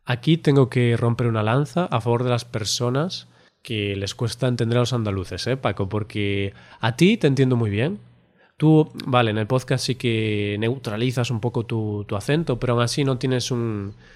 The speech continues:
no tienes un acento muy, muy marcado andaluz, no. Pero, por ejemplo, cuando estuve allí y conocí a algún amigo tuyo, cuidado, ¿eh? Porque tenías algún amigo, Paco, que tenía un acento así muy cerrado andaluz y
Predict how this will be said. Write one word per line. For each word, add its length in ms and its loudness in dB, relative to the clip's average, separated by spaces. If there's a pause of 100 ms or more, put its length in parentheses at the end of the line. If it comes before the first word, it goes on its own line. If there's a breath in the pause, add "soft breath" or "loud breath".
(220 soft breath)
no 60 0
tienes 220 4
un 80 4
acento 380 2
muy, 480 -2
muy 160 0
marcado 680 0
andaluz, 600 -2
no. 420 -4 (540 soft breath)
Pero, 300 4
por 140 2
ejemplo, 360 0
cuando 240 -2
estuve 280 -2
allí 200 2
y 60 0
conocí 280 0
a 40 2
algún 180 0
amigo 300 0
tuyo, 520 0 (460 soft breath)
cuidado, 560 4
¿eh? 80 -2
Porque 360 -4
tenías 360 0
algún 200 0
amigo, 340 2
Paco, 320 0
que 160 -4
tenía 280 -2
un 60 0
acento 360 0
así 220 -4
muy 260 4
cerrado 340 2
andaluz 520 0
y 420 -2